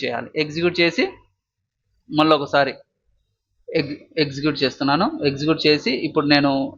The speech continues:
డేటాని చూడండి. So రెండు సార్లు చే-, టైప్ చేశాం కాబట్టి అది రెండు సార్లు అదే వచ్చేసిన డూప్లికేట్ అయిందనమాట, ఓకేనా? So నేను ఈ డూప్లికేట్ని ఎలా డిలీట్ చేయాలనేది నేను నెక్స్ట్ వీడియోలో చూపిస్తాను, ఓకేనా?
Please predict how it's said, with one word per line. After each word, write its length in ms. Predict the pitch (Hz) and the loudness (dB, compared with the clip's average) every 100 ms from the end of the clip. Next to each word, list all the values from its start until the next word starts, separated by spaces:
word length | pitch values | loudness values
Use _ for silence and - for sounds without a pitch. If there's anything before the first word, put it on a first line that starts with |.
| - | -2
డేటాని 320 | 139 135 139 185 135 - _ _ | 2 2 2 -2 -8 -14 _ _
చూడండి. 280 | 185 185 196 233 _ _ _ _ - - | 0 2 0 -6 _ _ _ _ -20 2
So 60 | 214 196 | 6 6
రెండు 180 | 196 208 | 4 4
సార్లు 220 | 226 220 202 | 6 4 4
చే-, 200 | 196 180 175 | 4 4 6
టైప్ 180 | 180 180 | 4 2
చేశాం 200 | 185 185 180 | 0 2 4
కాబట్టి 220 | 175 180 226 | 4 6 4
అది 100 | 185 | 4
రెండు 160 | 170 175 190 | 2 2 4
సార్లు 260 | 185 202 208 | 4 6 4
అదే 140 | 170 185 180 175 160 - _ _ 156 | 6 4 2 -4 -8 -12 _ _ -2
వచ్చేసిన 280 | 160 156 156 | 0 2 4
డూప్లికేట్ 340 | 185 175 185 180 | 4 4 4 6
అయిందనమాట, 440 | 156 139 131 127 117 - | 4 0 -2 -2 -4 -4
ఓకేనా? 240 | 151 170 160 - - - | 0 2 2 0 -10 0
So 60 | 208 196 | 4 4
నేను 160 | 196 196 | 4 2
ఈ 20 | 196 175 | 2 2
డూప్లికేట్ని 540 | 196 202 208 202 202 185 | 2 4 4 4 6 6
ఎలా 120 | 185 180 | 6 4
డిలీట్ 240 | 185 180 | 0 2
చేయాలనేది 380 | 190 185 185 214 214 | 4 4 2 0 0
నేను 120 | 180 | 0
నెక్స్ట్ 200 | 151 - 170 | -2 -2 0
వీడియోలో 300 | 170 170 202 185 | 4 4 4 2
చూపిస్తాను, 420 | 131 139 123 127 156 | -6 -6 -6 0 2
ఓకేనా? 240 | 170 208 | 2 2